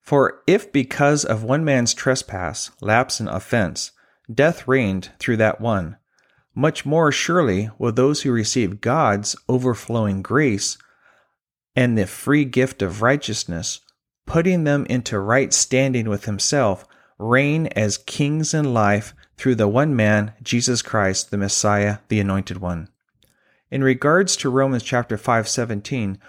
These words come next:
where are we to reign? In heaven? In the sweet by and by? No, it's talking about reigning in this life, now as kings through Jesus.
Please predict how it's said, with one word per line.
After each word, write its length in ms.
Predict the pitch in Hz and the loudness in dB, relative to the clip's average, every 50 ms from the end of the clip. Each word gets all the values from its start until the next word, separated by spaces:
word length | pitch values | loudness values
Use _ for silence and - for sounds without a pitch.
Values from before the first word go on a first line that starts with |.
| - - _ _ | -20 -20 _ _
where 280 | - 120 139 175 214 208 | -4 0 2 2 4 4
are 100 | 180 151 | 4 4
we 120 | 147 147 | 4 2
to 140 | 147 147 143 | 2 2 0
reign? 460 | 135 143 170 202 175 117 92 85 101 _ _ _ _ | 0 0 0 0 0 -2 -4 -6 -10 _ _ _ _
In 160 | - 123 120 110 | -6 -4 -4 -2
heaven? 480 | 104 117 120 139 180 202 220 208 - _ _ _ _ _ _ _ - | 0 0 0 2 2 0 0 -2 -6 _ _ _ _ _ _ _ -6
In 100 | 127 123 | -4 -2
the 100 | 113 104 | -2 -2
sweet 360 | - - - 143 - - 123 | -2 0 0 0 0 0 0
by 180 | 131 131 131 131 | 0 0 0 0
and 140 | 127 120 | -2 0
by? 360 | 117 113 127 147 180 208 202 - _ _ _ _ _ - | 0 2 2 2 0 -2 -4 -8 _ _ _ _ _ -6
No, 140 | - 220 254 | -2 0 2
it's 140 | - - - | 2 0 -2
talking 340 | - 156 156 165 - 160 | 0 0 0 0 0 -2
about 240 | 151 147 135 - - | 0 2 0 0 2
reigning 360 | 131 147 160 170 170 160 156 | 0 0 2 2 0 0 0
in 240 | - - 143 143 139 | -2 -2 -2 -2 0
this 260 | 151 214 226 - - | 0 0 0 0 -2
life, 380 | 104 87 60 52 - - - - _ _ _ _ _ _ _ _ | -2 -2 -2 -4 -8 -14 -20 -20 _ _ _ _ _ _ _ _
now 300 | - 123 147 202 226 196 | -2 0 2 2 4 4
as 120 | 143 107 - | 2 2 0
kings 400 | - - - 135 113 98 92 - | -6 -4 -4 -2 -2 -2 -4 -6
through 200 | - - 113 98 | -4 -4 -6 -6
Jesus. 580 | - - 95 90 85 - 67 - - - - | -4 -6 -6 -6 -6 -8 -10 -12 -12 -14 -16